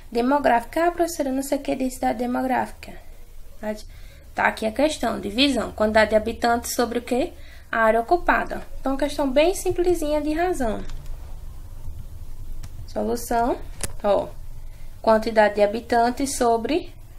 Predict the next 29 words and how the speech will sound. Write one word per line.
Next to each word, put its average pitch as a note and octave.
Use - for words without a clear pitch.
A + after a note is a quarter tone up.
a G#3+
área G#3+
ocupada, A3+
que G#3
a -
questão G#3
me B3
deu. A3+
Dividindo B3
na A#3+
calculadora, A3
nós A#3+
encontramos A3+
a A3+
sua A3+
densidade A3
demográfica. A3+
Só F4+
isso, D4
professora, D4
só D4
isso. -
Viu? A#3
Não D4
foi C#4+
uma B3
questão C4
difícil. B3+
Então, A#3+